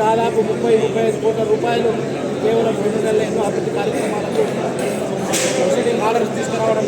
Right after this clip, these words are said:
జరిగింది. మరి అభివృద్ధిని అడ్డుకోవడానికి కూడా కొంతమంది బీఆర్ఎస్ నాయకులు కోర్టును ఆశ్రయించాము.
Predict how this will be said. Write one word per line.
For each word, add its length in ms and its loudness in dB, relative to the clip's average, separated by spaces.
జరిగింది. 340 -4
మరి 220 0
అభివృద్ధిని 440 -2
అడ్డుకోవడానికి 580 0
కూడా 160 2
కొంతమంది 480 0
బీఆర్ఎస్ 480 0
నాయకులు 280 -2
కోర్టును 340 0
ఆశ్రయించాము. 600 -2